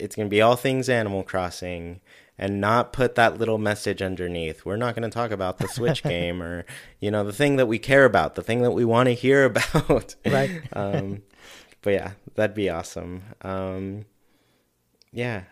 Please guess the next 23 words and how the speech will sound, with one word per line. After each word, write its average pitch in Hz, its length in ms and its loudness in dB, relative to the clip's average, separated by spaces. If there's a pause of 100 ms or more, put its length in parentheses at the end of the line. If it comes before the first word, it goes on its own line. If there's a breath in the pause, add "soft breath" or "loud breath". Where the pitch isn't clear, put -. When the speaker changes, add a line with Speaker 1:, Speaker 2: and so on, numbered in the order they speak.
(100)
Speaker 1:
I, 113 240 4
I 117 100 0
love 120 280 4
seeing 123 320 -2
more 107 420 0
Animal 104 320 -4
Crossing 98 420 -4
things 98 340 -6
get 98 240 -2
made. 92 380 -4
Uh, - 140 -6
I 95 280 -4
know 107 120 0
we're 107 120 0
gonna 101 160 0
talk 98 260 -4
about 98 260 0
it 95 220 0
in 101 140 -6
a 90 80 -4
little 98 320 0
bit, 110 480 -2 (440 soft breath)
but 90 440 -4